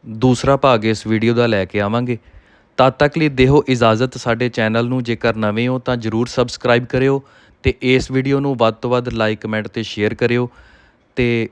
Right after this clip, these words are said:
ਜੁੜੇ ਰਹੋ ਸਾਡੇ ਚੈਨਲ ਦੇ ਨਾਲ ਇਸੇ ਤਰ੍ਹਾਂ ਦੀਆਂ ਰੋਮਾਂਚਕ, ਧਾਰਮਿਕ ਅਤੇ ਸਮਾਜਿਕ ਵੀਡੀਓ ਦੇਖਣ ਦੇ ਲਈ। ਸਤਿ ਸ਼੍ਰੀ ਅਕਾਲ,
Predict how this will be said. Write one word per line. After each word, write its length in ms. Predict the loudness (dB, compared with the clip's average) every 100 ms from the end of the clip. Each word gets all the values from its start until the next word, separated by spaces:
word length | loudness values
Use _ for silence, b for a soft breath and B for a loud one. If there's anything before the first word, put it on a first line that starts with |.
| -6
ਜੁੜੇ 360 | 2 4 6
ਰਹੋ 120 | 6
ਸਾਡੇ 300 | 4 0 0
ਚੈਨਲ 320 | 0 0 0 -2
ਦੇ 120 | -2
ਨਾਲ 240 | -2 -2 -4
ਇਸੇ 280 | -8 -4 -4
ਤਰ੍ਹਾਂ 240 | -2 -4
ਦੀਆਂ 220 | -2 -2
ਰੋਮਾਂਚਕ, 840 | -2 0 0 -2 -4 -8 -4 -4 -4 b b b 0
ਧਾਰਮਿਕ 560 | 2 2 0 -4 -6 -8
ਅਤੇ 140 | -8
ਸਮਾਜਿਕ 480 | -6 -2 -2 -4 -6
ਵੀਡੀਓ 300 | -4 2 2
ਦੇਖਣ 320 | 2 0 0
ਦੇ 120 | 2
ਲਈ। 220 | 2 0 -4 b b b b
ਸਤਿ 400 | -4 2 2 2
ਸ਼੍ਰੀ 180 | 0 0
ਅਕਾਲ, 420 | 2 2 2 2